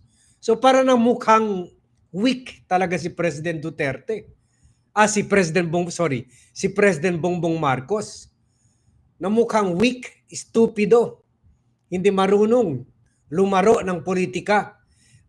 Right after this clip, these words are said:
At habang lumalakas si Sara, kasi nakalusot na, nakalusot na sa impeachment, pahina ng pahina ang, ang political power ni President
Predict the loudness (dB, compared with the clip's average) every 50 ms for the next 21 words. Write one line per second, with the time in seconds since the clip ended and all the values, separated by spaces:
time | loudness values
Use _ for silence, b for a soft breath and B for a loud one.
0 | 0 4 6 6 6 4 0 -8 _ -20 _ _ _ _ _ _ _ _ _ 0
1 | 2 2 4 4 2 2 2 2 2 2 4 2 2 0 0 -2 -4 -4 -4 -6
2 | 0 2 2 4 4 2 0 -2 -2 -4 -4 -4 -2 -4 -4 -2 -2 -2 -2 -2
3 | -4 -2 -2 -2 -2 -2 -2 -2 -2 -4 -8 _ _ _ _ _ _ _ _ -6
4 | -6 -4 0 0 0 0 2 0 0 0 0 0 0 -2 -4 -2 -2 -4 -4 -4
5 | -2 -2 -2 -2 -2 -4 -4 -4 -4 -4 -6 -12 _ b b b b b b b
6 | b _ -4 -2 -2 -2 -4 -2 0 0 2 2 2 0 -2 0 0 0 2 2
7 | 2 2 2 4 4 4 4 2 -8 -20 -20 _ _ _ _ _ _ _ _ _
8 | _ _ _ _ _ _ _ _ _ 0 2 2 4 4 2 2 2 0 -2 -4
9 | -2 0 2 2 2 0 -2 -4 0 2 2 2 2 0 -2 -4 -2 -2 -2 -2
10 | 2 2 4 4 4 4 2 2 0 0 -2 -6 -6 -4 -2 -2 -2 -2 0 -2
11 | -4 -4